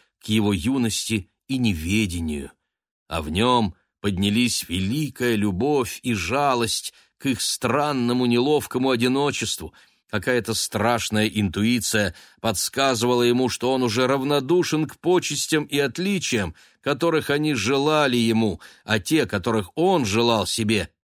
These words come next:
лежали за пределами их шкалы ценностей. И перед этим видением жалости, утрат и одиночества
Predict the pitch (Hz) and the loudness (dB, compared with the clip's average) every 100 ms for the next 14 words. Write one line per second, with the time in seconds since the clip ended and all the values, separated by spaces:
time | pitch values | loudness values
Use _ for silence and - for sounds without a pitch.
0 | _ - 113 95 123 113 95 117 104 104 | _ -2 0 2 2 2 0 0 0 -2
1 | 90 120 143 123 120 120 131 139 131 - | -2 0 2 2 0 -2 -2 -4 -4 -12
2 | _ - - 98 87 90 - - 92 90 | _ -12 -8 -6 -4 -4 -4 -4 -2 -2
3 | 80 - - - _ _ _ _ - 110 | -4 -8 -10 -16 _ _ _ _ -2 0
4 | 120 120 113 156 - 127 117 90 151 156 | 2 2 4 2 2 2 4 2 0 0
5 | 120 131 127 120 90 85 143 139 117 104 | 0 2 2 2 0 0 2 2 2 -2
6 | - 107 113 101 117 139 120 - 117 107 | -2 -2 -2 0 0 2 0 -2 -2 0
7 | 92 101 151 143 - 113 - 92 | 2 2 2 0 0 -4 -4 -6